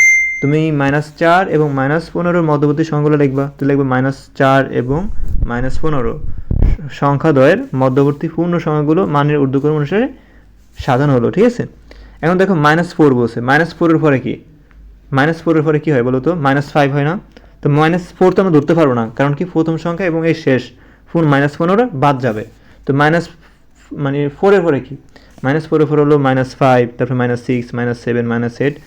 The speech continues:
মাইনাস নাইন, মাইনাস টেন, মাইনাস ইলেভেন, মাইনাস টুয়েলভ, মাইনাস থার্টিন, মাইনাস ফোরটিন, মাইনাস ফিফটিন নেওয়া যাবে না। এগুলোকে বলা হয় ছোটো থেকে বড় করে সাজানো। আরেকটা জিনিস মনে রাখবা,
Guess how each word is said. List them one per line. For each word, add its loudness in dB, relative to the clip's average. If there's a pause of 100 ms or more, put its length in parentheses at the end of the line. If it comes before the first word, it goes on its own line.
(200)
মাইনাস -4
নাইন, -2
মাইনাস -4
টেন, -4
মাইনাস -6
ইলেভেন, -2
মাইনাস -6
টুয়েলভ, 0
মাইনাস -6
থার্টিন, -4
মাইনাস -2 (100)
ফোরটিন, 2 (380)
মাইনাস 0
ফিফটিন -4
নেওয়া 0 (120)
যাবে 2
না। -4 (360)
এগুলোকে 0
বলা 0
হয় -4
ছোটো -4
থেকে -2
বড় 0
করে -4
সাজানো। -6 (360)
আরেকটা 0
জিনিস -2
মনে 0
রাখবা, 2